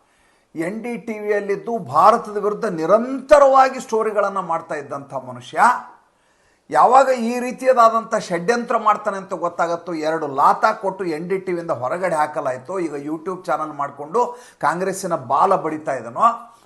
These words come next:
ಆ ರವೀಶ್ ಕುಮಾರ್ನ ಫಾಲೋಯರ್ ಅಂತೆ. ಅಷ್ಟೇ ಅಲ್ಲ, ಇವರು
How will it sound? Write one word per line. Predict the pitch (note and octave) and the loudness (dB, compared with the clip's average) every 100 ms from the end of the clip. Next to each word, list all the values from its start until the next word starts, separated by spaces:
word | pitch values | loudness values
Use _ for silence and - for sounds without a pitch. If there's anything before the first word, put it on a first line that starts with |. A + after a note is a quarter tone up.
| _ | _
ಆ | D#3 F#3+ | 2 2
ರವೀಶ್ | D3+ D3+ A#3 A3+ | 0 -6 -8 -8
ಕುಮಾರ್ನ | - D#3+ C#3 - | -12 -6 -6 -6
ಫಾಲೋಯರ್ | F#3 B2+ A#2+ C#3 A#2 | -10 -8 -8 -8 -10
ಅಂತೆ. | - _ _ _ _ _ _ _ _ _ _ _ _ _ _ _ _ _ _ _ _ | -14 _ _ _ _ _ _ _ _ _ _ _ _ _ _ _ _ _ _ _ _
ಅಷ್ಟೇ | - F#3 D4 | -4 2 6
ಅಲ್ಲ, | C#4 C4+ | 8 8
ಇವರು | C4 B3+ C4 | 2 2 2